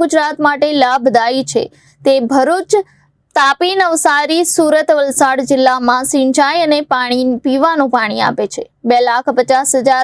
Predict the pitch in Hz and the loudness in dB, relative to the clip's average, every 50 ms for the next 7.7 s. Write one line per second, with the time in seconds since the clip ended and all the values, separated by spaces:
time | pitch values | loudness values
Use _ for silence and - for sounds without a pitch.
0 | 277 254 - 285 262 262 277 277 262 277 262 254 247 254 254 254 - 254 254 262 | -4 -2 0 0 2 2 0 0 0 -2 -2 0 0 -2 -2 0 0 0 0 0
1 | 254 247 247 233 240 269 254 285 240 226 _ - 269 262 254 277 294 294 294 285 | 0 0 0 2 0 0 0 0 0 0 _ 0 0 0 0 0 0 0 0 2
2 | 247 277 262 247 247 262 262 247 233 233 _ - 247 247 254 - - - 262 247 | 2 2 2 2 0 0 0 0 -2 -2 _ -4 -2 -2 -2 -4 -2 -2 0 0
3 | 254 - 277 269 254 262 262 247 269 247 247 277 294 302 254 170 - - - - | 0 0 0 0 0 0 0 2 2 2 2 0 0 0 -2 -2 -4 -6 -12 -20
4 | - - - - - - 320 320 320 285 - 349 349 381 440 453 480 453 403 349 | -20 -20 -10 -4 -2 0 0 0 0 0 2 2 2 0 0 0 0 0 0 0
5 | 285 277 277 285 311 311 - 285 262 262 254 277 226 220 220 220 208 220 220 214 | 0 0 -2 -2 -2 -2 0 0 -2 0 0 0 0 0 0 0 0 0 0 -2
6 | - - - - - - - - - _ _ _ _ - - 262 233 240 254 240 | -2 -2 -2 -4 -8 -8 -10 -16 -20 _ _ _ _ -4 -2 0 2 2 0 0
7 | - 285 262 254 262 254 269 269 254 254 269 277 277 302 | 0 0 2 2 2 0 2 0 0 0 0 0 0 0